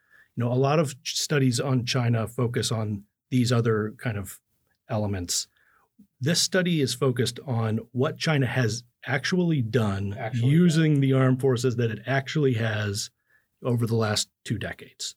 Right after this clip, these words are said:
Speaker 2: Hmm.
Speaker 1: Uh, so it's a much more kind of grounded in recent experience and attempting to draw lessons from that recent experience about the ways in which China thinks about the utility of, of military force.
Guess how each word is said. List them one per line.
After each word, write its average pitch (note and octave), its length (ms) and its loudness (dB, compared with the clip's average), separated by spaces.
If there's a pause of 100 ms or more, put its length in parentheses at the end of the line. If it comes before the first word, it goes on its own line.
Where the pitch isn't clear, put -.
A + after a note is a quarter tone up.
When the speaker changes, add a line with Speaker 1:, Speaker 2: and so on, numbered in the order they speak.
Speaker 2:
Hmm. - 60 -20 (600)
Speaker 1:
Uh, G#2 320 -4
so A#2+ 560 2
it's B2 240 -2
a A#2+ 100 2
much C3+ 440 2
more D3+ 280 4
kind C3 200 -2
of G#2 160 -6
grounded C3 560 2
in A#2 240 -2
recent B2+ 380 2
experience E3 920 -2 (460)
and A#2+ 220 2
attempting C3 500 0
to B2+ 80 -2
draw A#2 340 0
lessons C3+ 480 0
from D#3 360 0
that B2 180 -2
recent A#2+ 320 -4
experience G#2+ 600 -6 (400)
about C3 440 0
the C3 80 0
ways A#2+ 460 2
in A2+ 120 0
which A2 240 -2
China A2 260 -4
thinks - 400 -4
about G2 340 -6 (600)
the A#2+ 120 -2
utility G2 460 0
of, F2+ 200 -6
of F#2+ 160 -6
military F2 440 -8
force. - 420 -8